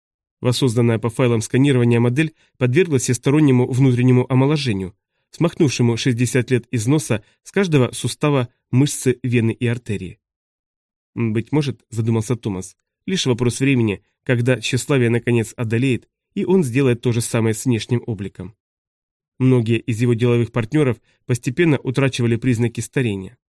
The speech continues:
Но мало кто прыгнул назад сразу на двадцать, тридцать, пятьдесят лет, или вообще полностью сменил внешность. Что честнее? Выглядеть как восьмидесятипятилетний человек из плоти и крови,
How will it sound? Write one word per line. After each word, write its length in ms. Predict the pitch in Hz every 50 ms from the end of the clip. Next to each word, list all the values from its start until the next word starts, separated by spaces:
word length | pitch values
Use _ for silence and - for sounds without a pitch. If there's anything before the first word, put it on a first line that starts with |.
| _ _ _ _ _ _ _ -
Но 100 | 123 120
мало 220 | 139 175 160 117
кто 160 | - - 113
прыгнул 300 | - - 127 113 117 120
назад 360 | 117 117 117 110 131 120 - -
сразу 400 | - - 139 131 127 104 123 - -
на 160 | 127 123 110
двадцать, 400 | 107 123 143 143 - - 104 -
тридцать, 380 | - 127 139 - 127 110 - _ _ _ _ _
пятьдесят 500 | - 175 165 131 - - 143 135 - 123
лет, 180 | 123 110 - _ _ _ _ _ -
или 140 | 226 214 196
вообще 360 | 151 139 120 - - - 156
полностью 460 | 131 - 139 139 127 120 - - 107
сменил 300 | - - 123 117 117 113
внешность. 580 | 113 113 104 95 - - 87 85 - - _ _ _ _ _ _ _ _ _ _ _ _ _ _
Что 220 | - - - 185
честнее? 480 | 135 - 123 - - 127 101 92 - - _ _ _ _ _ _ _ _ _ _ _ _
Выглядеть 480 | - 120 139 127 120 127 120 117 113 117
как 160 | 123 110 -
восьмидесятипятилетний 1040 | 123 - - 131 123 117 - 123 117 120 - 127 110 - 131 131 123 113 - 123 107
человек 400 | - - 131 127 127 123 - -
из 140 | - 123 -
плоти 280 | - 135 123 - - 117
и 40 |
крови, 380 | 110 - 160 170 151 113 90